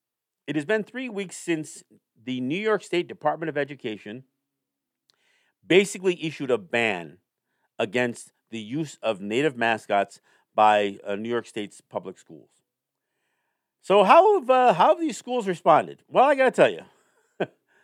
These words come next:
for the most part, many people have lost their freaking minds.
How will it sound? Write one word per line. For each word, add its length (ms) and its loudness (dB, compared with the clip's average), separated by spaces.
for 100 2
the 80 4
most 220 8
part, 300 6
many 300 4
people 300 0
have 140 2
lost 320 4
their 100 -4
freaking 400 -8
minds. 480 -8